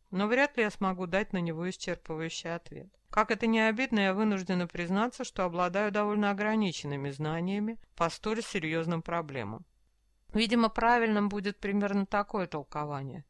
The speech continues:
Держатели, в скобках, а я даже не знаю, имеют ли они какой-нибудь физический облик или существуют лишь в виде идеи, естественно, не могут или не желают снисходить до конкретности, даже в масштабах звездных систем.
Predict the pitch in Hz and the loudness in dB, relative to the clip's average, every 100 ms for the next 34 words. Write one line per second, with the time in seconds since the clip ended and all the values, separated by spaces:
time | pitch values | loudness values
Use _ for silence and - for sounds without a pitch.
0 | _ 185 220 220 233 262 285 - 180 143 | _ 0 2 4 4 4 4 0 -4 -4
1 | 165 _ - - 165 - 180 - - _ | -8 _ -10 -6 -8 -10 -18 -18 -20 _
2 | 175 202 220 226 247 254 220 160 - - | 4 4 6 4 4 4 4 2 0 -2
3 | 185 214 233 220 196 202 190 190 - 202 | 2 4 2 0 0 0 0 -2 -2 0
4 | 190 170 185 - 196 190 180 - - 185 | 0 0 -6 -6 -4 -2 -4 -8 -6 -2
5 | 240 233 175 _ 175 196 202 220 - 196 | -2 -2 -6 _ -4 -2 -2 -6 -6 -8
6 | - 214 226 185 170 180 170 190 190 190 | -6 -6 -4 -4 -4 -6 -4 -4 -2 -2
7 | 170 151 160 202 _ _ 202 214 - 285 | -4 -6 -8 -12 _ _ -2 -2 0 0
8 | - 254 247 254 254 285 226 - 202 214 | 4 4 6 6 6 4 0 -2 -2 2
9 | 220 233 226 254 226 196 160 - 170 - | 4 4 4 4 6 6 4 0 -6 -2
10 | 185 180 208 185 - 202 214 185 160 202 | -2 0 -2 -4 0 0 0 0 -2 -4
11 | 165 - 143 175 214 240 202 170 - 185 | -8 -8 0 2 4 4 2 2 0 -4
12 | 185 196 165 156 160 151 - 175 - - | -4 -6 -6 -6 -4 -6 -10 -14 -12 -10
13 | 185 | -10